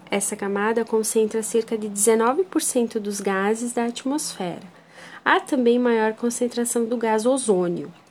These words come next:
Essa maior concentração de ozônio forma a camada de ozônio, com cerca de trinta quilômetros de espessura.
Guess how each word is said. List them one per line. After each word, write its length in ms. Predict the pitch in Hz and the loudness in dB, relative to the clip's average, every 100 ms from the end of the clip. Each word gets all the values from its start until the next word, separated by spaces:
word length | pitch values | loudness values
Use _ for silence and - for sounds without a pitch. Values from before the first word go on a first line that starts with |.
| _ _ | _ _
Essa 260 | - 208 226 | -4 0 2
maior 260 | 214 202 | 2 2
concentração 720 | 202 208 202 202 208 202 208 202 | 0 -4 -4 -6 -4 -4 -2 0
de 80 | |
ozônio 400 | 208 214 214 254 | 0 2 2 2
forma 380 | 302 226 202 202 | 0 0 0 0
a 20 | |
camada 600 | 202 262 240 190 180 196 - - | -2 -2 0 0 -2 -4 -8 -14
de 140 | 185 180 | -4 0
ozônio, 580 | 160 185 269 190 151 170 | 0 2 4 4 0 -4
com 180 | 226 | -4
cerca 340 | 226 220 202 214 | 0 0 0 -2
de 120 | 277 | -4
trinta 400 | 277 208 185 208 | 0 2 2 -2
quilômetros 800 | 202 294 233 185 196 208 247 214 | -6 0 2 2 -2 -2 -6 -2
de 260 | 185 175 | 0 0
espessura. 840 | 175 - 233 233 - - 175 160 - | -2 -2 -2 -2 -2 -2 -2 -4 -10